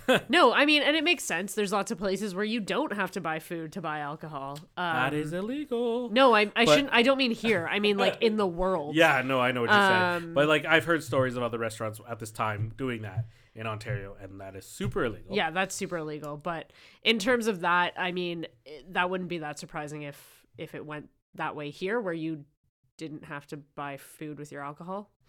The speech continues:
Speaker 2: <laughs> Um, but yeah, I don't know. I really like that we can order alcohol for delivery from a pub
Speaker 1: Oh,
Speaker 2: now.
Speaker 1: yeah, for
Speaker 2: It's
Speaker 1: sure.
Speaker 2: probably one of my favorite things. I mean,
Speaker 1: It's
Speaker 2: if,
Speaker 1: great.
Speaker 2: if,
Speaker 1: It's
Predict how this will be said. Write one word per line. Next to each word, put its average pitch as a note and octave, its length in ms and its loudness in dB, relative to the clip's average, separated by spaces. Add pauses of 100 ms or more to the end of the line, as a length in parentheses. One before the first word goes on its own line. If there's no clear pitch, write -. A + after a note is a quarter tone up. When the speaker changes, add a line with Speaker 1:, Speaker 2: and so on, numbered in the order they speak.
(160)
Speaker 2:
<laughs> - 480 -16
Um, F3 500 -2
but F#3+ 440 2 (1000)
yeah, G#3+ 280 4
I B3 120 2
don't B3+ 100 4
know. F3+ 240 0
I A#3+ 80 6
really C#4+ 300 2
like A3+ 320 2
that G3 120 0
we F#3+ 140 -2
can F3 380 -4 (1040)
order G3+ 520 2
alcohol F3+ 600 -2
for F#3 240 -4
delivery E3 640 -6
from F3+ 320 -6
a E3 100 -6
pub F#3 320 -2
Speaker 1:
Oh, A#3 40 0
Speaker 2:
now. E3 100 0
Speaker 1:
yeah, B2+ 160 0
for C3+ 60 -10
Speaker 2:
It's C3+ 100 -8
Speaker 1:
sure. - 200 -8
Speaker 2:
probably G#3+ 300 0
one F3 140 -2
of D#3+ 40 -6
my E3 120 -6
favorite E3 320 -8
things. F3 300 -6
I D#3+ 80 -8
mean, E3+ 160 -4
Speaker 1:
It's D#3+ 100 -6
Speaker 2:
if, - 60 -18
Speaker 1:
great. C3 320 0
Speaker 2:
if, F#3 200 -4
Speaker 1:
It's G2 100 -14